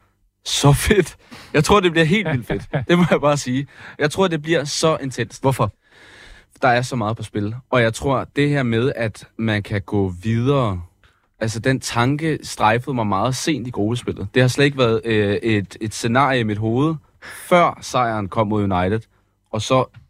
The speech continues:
Speaker 1: et kryds mod Bayern München, og nu ligger man nummer to før den sidste spillerunde, og har de, altså de bedste kort på hånden. Det her, det var jo i gåseøjne den nemmeste kamp i hele puljen,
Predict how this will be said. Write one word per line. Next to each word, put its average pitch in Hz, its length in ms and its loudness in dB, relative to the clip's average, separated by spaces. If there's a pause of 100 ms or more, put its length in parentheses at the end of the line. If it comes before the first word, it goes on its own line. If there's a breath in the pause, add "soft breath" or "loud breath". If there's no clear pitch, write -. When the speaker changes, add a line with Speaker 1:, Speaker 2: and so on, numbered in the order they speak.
(120)
Speaker 1:
et 104 140 -8
kryds 113 300 0
mod 104 120 0
Bayern 95 320 0
München, 113 340 -2 (100)
og 101 140 0
nu 110 100 2
ligger 120 260 0
man 90 160 -6
nummer 87 240 -6
to 151 340 -2 (440 soft breath)
før 120 140 6
den 110 100 -4
sidste 139 320 -4
spillerunde, 113 540 0 (280)
og 95 120 0
har 110 200 4
de, 98 120 -6 (100)
altså 98 180 -4
de 90 160 -8
bedste 123 340 -2
kort 101 200 -2
på - 80 -4
hånden. 95 180 -2
Det 123 100 2
her, 131 80 6
det 120 180 2
var 107 140 6
jo 95 120 2
i 110 80 -2
gåseøjne 110 500 0
den 101 220 -2
nemmeste 107 440 0
kamp 92 260 -2 (460)
i 104 100 -4
hele 113 160 2
puljen, 90 360 -6